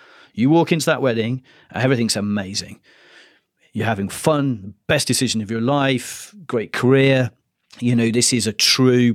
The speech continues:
passion." All of the things that we've talked about and we've built the brand around, that's what you're gonna walk into what you're photographing right now. 'Cause that client does not deserve to hear you muttering, for one. And do you think for a minute you're gonna attract clients if you're moaning?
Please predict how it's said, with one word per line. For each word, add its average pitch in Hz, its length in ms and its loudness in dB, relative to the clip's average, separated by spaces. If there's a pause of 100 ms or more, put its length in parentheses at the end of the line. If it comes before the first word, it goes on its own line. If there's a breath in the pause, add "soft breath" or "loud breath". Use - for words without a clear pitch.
(160)
passion." 127 600 0 (580 loud breath)
All 180 200 6
of 180 80 2
the 156 60 -2
things 131 280 0
that 120 100 -4
we've 131 200 0
talked 120 280 -2
about 104 220 -4
and 104 80 -8
we've 107 140 -6
built 123 200 0
the 120 40 -6
brand 107 280 -2
around, 98 340 -8 (380 soft breath)
that's 120 340 0
what 147 140 0
you're 135 100 0
gonna 123 180 0
walk 117 300 0
into 101 440 -4 (140)
what 120 180 2
you're 117 120 -2
photographing 101 500 -6
right 95 200 -8
now. 95 120 -14
'Cause 104 180 -4
that 175 220 2
client 165 480 0
does 127 160 -2
not 151 200 2
deserve 131 320 2
to 117 100 0
hear 117 140 0
you 113 180 0
muttering, 120 500 -2
for 95 140 -8
one. 113 260 0
And 117 140 -4
do 160 80 -4
you 160 60 -2
think 190 200 -4
for - 120 -4
a - 20 0
minute 180 420 0 (240 loud breath)
you're 143 120 2
gonna 147 160 0
attract 143 400 -2
clients 139 420 -2
if 131 100 -2
you're 143 140 2
moaning? 151 560 0